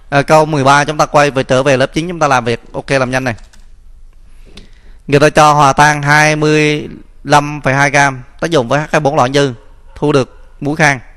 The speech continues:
Như vậy mình cho là kim loại R đi. Tác dụng với H hai S O bốn để tạo thành R hai S O bốn tất cả A cộng H hai.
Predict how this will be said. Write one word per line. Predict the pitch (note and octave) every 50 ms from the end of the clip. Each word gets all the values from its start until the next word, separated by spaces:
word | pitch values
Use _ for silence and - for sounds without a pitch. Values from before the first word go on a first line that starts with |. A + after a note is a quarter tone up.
| - - - - - - - - - -
Như | - D#3
vậy | D3+ C#3+
mình | C#3 C#3 C3
cho | B2 C#3+ C#3
là | C3+
kim | - - D3
loại | C#3 B2+ B2+ C3+ C3+
R | C#3 B2+ A#2+ B2
đi. | C3+ C#3 B2+ - - - - - - - - - - - - - - - -
Tác | D3+
dụng | D#3 D#3 C#3+ B2+ B2
với | A#2 C3 C#3+
H | D3
hai | D3+ D#3+ D#3 D3+ C#3+ C3+ - - -
S | - D3 D#3
O | D3+ C#3+
bốn | C3+ C3 C3 C#3 - - - - - - - -
để | C3+ D3
tạo | D3 C3+ B2+
thành | B2 C3 B2 B2 A#2+ A#2
R | B2+ B2 B2 B2 A#2+ A2 G#2+ G2+ - - - - - _ - - - - - - - - - - -
hai | - C3+ C#3 C#3 C3 B2 - - -
S | - D#3 D#3
O |
bốn | D3+ C3 C3 D3
tất | D3 E3
cả | - C3+ -
A | - - - C3+ C3 B2 A2 G#2 - - - - - - - - - - - - - - - - - - - - - - - - - - - - - - - - -
cộng | - B2+ A#2 B2
H | A#2+ C#3 C#3
hai. | C#3+ C#3 C3 A#2+